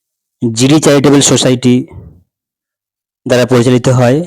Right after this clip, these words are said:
এই জিডি চ্যারিটেবল সোসাইটির অন্যতম কর্ণধার পশ্চিমবঙ্গের সেই মহান দানশীল আলহাজ মুস্তাক হোসেনের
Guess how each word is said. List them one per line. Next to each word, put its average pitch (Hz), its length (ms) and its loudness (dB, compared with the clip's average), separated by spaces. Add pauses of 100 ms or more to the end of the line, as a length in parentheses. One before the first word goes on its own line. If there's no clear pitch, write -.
(640)
এই 131 140 0
জিডি 127 200 0
চ্যারিটেবল 147 340 2
সোসাইটির 139 580 0 (680)
অন্যতম 131 420 0
কর্ণধার 127 600 0 (1120)
পশ্চিমবঙ্গের 135 720 2
সেই 131 220 -2
মহান 127 400 2
দানশীল 127 580 0 (840)
আলহাজ 147 440 0
মুস্তাক 131 420 0
হোসেনের 123 440 0